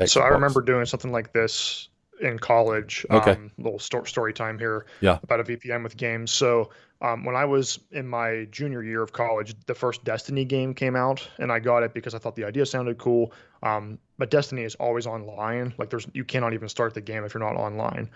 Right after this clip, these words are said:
Speaker 1: Uh, and the problem was at my college, the, they had, they used a proxy server to connect everyone to the network for security.
Speaker 2: Mm-hmm.
Speaker 1: And most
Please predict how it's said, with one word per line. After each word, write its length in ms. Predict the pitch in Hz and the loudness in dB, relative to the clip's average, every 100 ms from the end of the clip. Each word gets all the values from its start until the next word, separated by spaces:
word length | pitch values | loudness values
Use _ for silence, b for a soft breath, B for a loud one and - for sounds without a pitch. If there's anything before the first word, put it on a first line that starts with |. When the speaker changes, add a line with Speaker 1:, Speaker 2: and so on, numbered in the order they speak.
| B B - | B B -2
Speaker 1:
Uh, 100 | 113 | -2
and 120 | 107 | -2
the 60 | |
problem 340 | 110 190 156 127 | 2 4 4 2
was 220 | 120 117 | 2 0
at 60 | 123 | -4
my 140 | 110 | -8
college, 640 | - 151 143 117 113 - - | 0 2 4 2 -4 -10 -12
the, 260 | 123 113 - | -6 -4 -2
they 120 | 123 | 0
had, 220 | 123 113 - 127 | 0 -4 -10 -12
they 120 | - | -8
used 180 | 123 123 | -6 -6
a 20 | |
proxy 380 | 120 - 120 - | -6 -4 -4 -4
server 420 | 131 139 131 135 | -6 -4 -4 -4
to 80 | 117 | -6
connect 220 | 120 113 | -6 -6
everyone 300 | 117 117 117 | -4 -2 -2
to 40 | 110 | -4
the 80 | 104 | -4
network 400 | 104 - 123 - | -4 0 -2 -2
for 120 | 113 | -6
security. 580 | - - 117 127 143 156 - | -6 0 2 4 2 -2 0
Speaker 2:
Mm-hmm. 320 | 110 120 - | 4 2 2
Speaker 1:
And 300 | 120 113 110 - _ - | 2 2 -4 -12 _ -10
most 720 | 117 117 131 143 - - | -2 6 6 6 0 -6